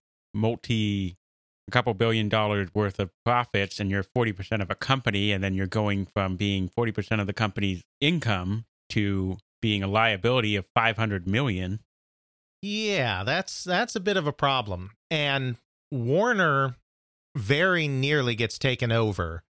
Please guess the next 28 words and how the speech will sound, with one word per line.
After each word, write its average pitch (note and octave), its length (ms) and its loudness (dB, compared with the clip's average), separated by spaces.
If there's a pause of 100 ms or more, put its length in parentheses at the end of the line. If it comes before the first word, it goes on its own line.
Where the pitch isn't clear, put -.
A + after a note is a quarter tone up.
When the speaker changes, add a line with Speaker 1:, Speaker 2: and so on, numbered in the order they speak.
(280)
Speaker 2:
during B2 260 2
this A2+ 160 0
time A2 260 0
period A2+ 380 2
by A2+ 240 2
a A2 280 0
gentleman A#2+ 460 0
named A#2+ 240 0
Rupert C3 380 0
Murdoch, A2+ 600 0 (840)
who A2+ 100 -4
I G2+ 120 2
think G2+ 160 0
we're G2 120 0
all F#2+ 120 2
familiar F#2 440 -4
with. D#2+ 160 -14 (420)
Speaker 1:
Nah. G#2 420 0 (400)
Speaker 2:
<laughs> - 1300 -4
Rupert G3+ 280 2
Murdoch E3+ 460 2
makes D3 320 -2
an C#3+ 80 -2
aggressive C#3 560 -2
effort C3+ 380 -2
to A#2+ 80 -8
take C3+ 340 -4
over A2 560 0